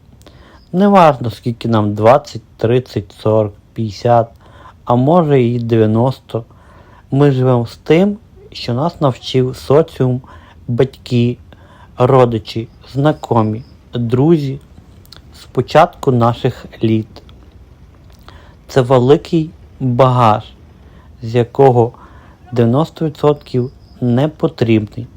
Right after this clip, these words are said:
Не потрібні асоціації, не потрібні афірмації,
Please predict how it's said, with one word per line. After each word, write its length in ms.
Не 120
потрібні 600
асоціації, 920
не 200
потрібні 800
афірмації, 920